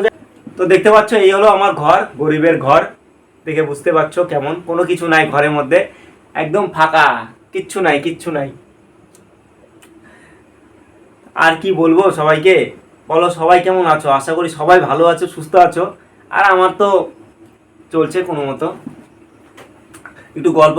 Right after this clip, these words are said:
করা যাক তোমাদের সঙ্গে। আর ভিডিওর কোয়ালিটি কিন্তু খুব খারাপ হবে, সেটা আমি আগেই বলে দিচ্ছি। বাইরে ভিডিও করলাম, একদমই ভালো হয়নি, একদমই ভালো হয়নি। আর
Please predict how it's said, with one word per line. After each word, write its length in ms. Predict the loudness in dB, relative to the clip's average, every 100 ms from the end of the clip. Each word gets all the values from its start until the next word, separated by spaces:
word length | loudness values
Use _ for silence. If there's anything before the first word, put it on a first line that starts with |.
| 2
করা 120 | 2 2
যাক 100 | -2 -4
তোমাদের 240 | -4 -4 -4
সঙ্গে। 200 | -2 -4 -6 -18 _ _ _ _ _ -20 _ _ _ _ -20 -20 -10 -2
আর 160 | 0 0 -2
ভিডিওর 300 | 4 4 6
কোয়ালিটি 340 | 4 4 4 0
কিন্তু 160 | 0 0 0
খুব 100 | 0 2
খারাপ 220 | 2 4
হবে, 160 | 2 2 0
সেটা 140 | 2 2
আমি 80 | 2 2
আগেই 180 | 2 2
বলে 140 | 0 -2
দিচ্ছি। 260 | -4 0 0 -2 -14 _ -2 2
বাইরে 220 | 2 2 0
ভিডিও 160 | 0 2
করলাম, 180 | 2 2 4 2
একদমই 340 | 0 -2 2 4
ভালো 140 | 6 4
হয়নি, 180 | 4 0 0
একদমই 340 | -2 -4 -2 0
ভালো 140 | 2 0
হয়নি। 220 | -2 -10 -16 -20 -20 -20 -20 -6 2
আর 100 | 4